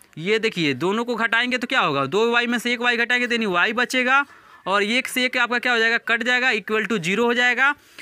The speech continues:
यहाँ वाई कॉमन ले लीजिए तो हो जाएगा y plus one equal to zero और दोनों ज़ीरो के बराबर है तो इन्हें अलग अलग भी हम क्या कर सकते हैं, ज़ीरो के बराबर लिख सकते हैं। तो देखिए कैसे लिखते हैं,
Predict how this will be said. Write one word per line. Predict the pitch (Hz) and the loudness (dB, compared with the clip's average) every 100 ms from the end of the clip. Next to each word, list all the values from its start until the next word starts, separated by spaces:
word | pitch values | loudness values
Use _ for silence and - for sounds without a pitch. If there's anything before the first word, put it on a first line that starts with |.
| - | -10
यहाँ | 170 202 208 | -2 0 2
वाई | 202 220 | 2 0
कॉमन | 233 220 220 254 | 0 0 2 2
ले | 254 | 2
लीजिए | 254 247 269 | 0 0 -2
तो | |
हो | 214 | 0
जाएगा | 214 220 226 | 0 2 0
y | 185 185 220 | 2 2 0
plus | 247 233 226 - | -2 -2 -2 -2
one | 190 247 | -2 -2
equal | 233 - 208 214 | -2 -2 -2 0
to | 226 | -2
zero | 165 190 240 269 - - - | 0 0 0 -2 -6 -14 -6
और | 185 | -4
दोनों | 165 208 254 | 0 0 2
ज़ीरो | 208 240 254 | 0 -2 -2
के | 254 | -2
बराबर | 226 233 226 240 | 2 2 2 2
है | 240 | 0
तो | 247 | -2
इन्हें | 233 202 | -2 0
अलग | 190 240 | 0 2
अलग | 247 240 | 0 0
भी | 240 | 0
हम | 240 | -2
क्या | 262 | -2
कर | 254 | -2
सकते | 233 220 214 | -2 -2 -2
हैं, | 202 | -2
ज़ीरो | 156 214 247 | 0 0 0
के | 254 | -2
बराबर | 233 226 208 | 0 0 0
लिख | 220 | -2
सकते | 208 247 247 | -2 -2 0
हैं। | 247 | 0
तो | 233 | 0
देखिए | 160 180 240 | -2 -2 -2
कैसे | 247 233 247 | 0 -2 0
लिखते | 240 - | -2 0
हैं, | 247 | 0